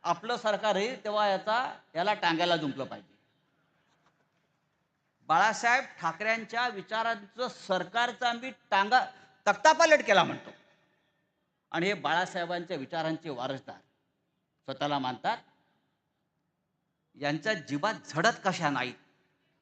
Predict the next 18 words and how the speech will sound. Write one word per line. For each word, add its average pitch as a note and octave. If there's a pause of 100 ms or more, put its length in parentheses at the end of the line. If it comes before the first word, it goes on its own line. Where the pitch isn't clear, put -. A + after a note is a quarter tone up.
(760)
अशा D3
प्रकारची C#3+
वक्तव्य B2
करण्यासाठी. G2 (1600)
तुमचा D#3+
संपूर्ण E3
नायनाट D3+ (1600)
इकडली D3
जनता A2+
करते. - (1160)
एक C#4
प्रश्न C4+
नेहमी C#4
विचारला C4+
जातो F3
आता C#3+
अलीकडे D3
मुलाखतीमध्ये, D3+